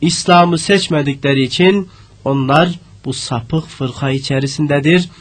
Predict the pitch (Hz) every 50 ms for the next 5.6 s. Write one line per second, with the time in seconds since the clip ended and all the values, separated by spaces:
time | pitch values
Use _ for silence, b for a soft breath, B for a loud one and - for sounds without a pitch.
0 | B B B B B - - - 131 131 127 135 139 135 - - - - 139 135
1 | 139 - - - 131 131 123 131 135 131 - - - 131 135 131 127 135 139 135
2 | 135 - 143 139 135 127 120 - - 131 123 139 147 165 180 180 180 B B B
3 | B B B - - - - 139 135 131 131 131 - - 147 135 127 - - -
4 | 131 127 - - 135 131 127 120 117 139 147 151 139 - - 131 117 117 113 135
5 | 135 139 - - - 127 113 117 113 117 - -